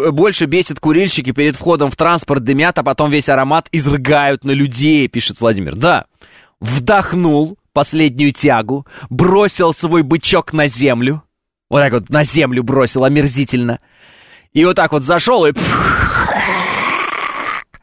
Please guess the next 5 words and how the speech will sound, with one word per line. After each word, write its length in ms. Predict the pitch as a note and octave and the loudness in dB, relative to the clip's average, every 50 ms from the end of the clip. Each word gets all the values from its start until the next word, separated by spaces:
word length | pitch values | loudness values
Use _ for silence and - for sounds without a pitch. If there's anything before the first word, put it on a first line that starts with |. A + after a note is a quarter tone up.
| _ _ - _ G#2 - | _ _ -20 _ -10 -6
сделал 640 | A#2+ A#2 A2+ A#2+ B2 C#3 D3 B2+ G#2+ F2+ D#2 - _ _ _ _ | -6 -4 -4 -2 0 2 4 4 2 0 -2 -6 _ _ _ _
своим 300 | _ - - A2+ A2 G#2+ | _ -4 0 0 0 0
вонючим 520 | G#2+ A2+ B2+ C3+ C3 B2 A2 - - A2 A#2 | 0 0 0 0 0 0 -2 -4 -4 -4 -4
ртом. 400 | A#2 - - - F2 C2+ - - _ _ _ _ _ _ _ _ _ _ _ _ | -4 -6 -6 -6 -6 -6 -8 -12 _ _ _ _ _ _ _ _ _ _ _ _
Да? 320 | G2+ A#2 D3+ G3 A3+ A#3+ | -2 0 0 2 0 -2